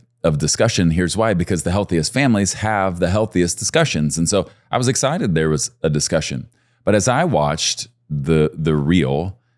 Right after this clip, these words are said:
and I watched it multiple times, not to see what everyone else was seeing, but to try and see what no one else could see. There were,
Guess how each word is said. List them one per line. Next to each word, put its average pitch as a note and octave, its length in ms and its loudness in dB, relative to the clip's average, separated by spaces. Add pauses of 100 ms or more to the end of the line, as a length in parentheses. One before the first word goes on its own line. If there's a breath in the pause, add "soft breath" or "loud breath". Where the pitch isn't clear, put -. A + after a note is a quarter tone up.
(100)
and G#2+ 80 2
I - 20 4
watched A#2 300 2
it G#2 60 2
multiple F#2+ 420 0
times, F2+ 500 -2 (1300)
not G#2+ 360 4
to - 100 0
see B2+ 200 0
what F2+ 160 4
everyone D2+ 320 2
else A2 240 0
was C2+ 120 -4
seeing, - 380 -8 (960)
but G#2 220 0
to F#2+ 120 0
try G2 280 0
and F2 180 2
see E2+ 260 0
what D#2+ 240 2
no E2 220 2
one D#2 180 -2
else A#1+ 220 -6
could - 180 -8
see. - 260 -6 (1040)
There B2+ 120 2
were, - 180 0